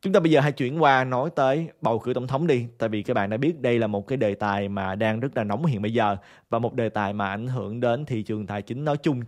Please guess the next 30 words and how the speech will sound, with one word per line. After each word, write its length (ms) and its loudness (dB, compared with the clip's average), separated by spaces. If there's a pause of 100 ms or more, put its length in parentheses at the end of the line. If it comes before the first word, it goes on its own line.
(100)
không 160 -12
phải 100 0
là 60 0
riêng 180 -2
crypto 300 -2
gì 120 -4
đâu. 240 0 (300)
Chúng 100 -2
ta 80 2
nhìn 160 0
thấy 120 0
được 220 2
là 100 2
hiện 240 -2
bây 140 0
giờ 240 4
đó, 200 4
trang 260 -2
web 140 0
cá 220 0
cược 280 -2
Polymarket 600 0 (140)
cho 200 2
thấy 300 0
đó 220 2
là 320 -2 (140)
có 240 2
khả 140 -4
năng 200 -2
cao 360 2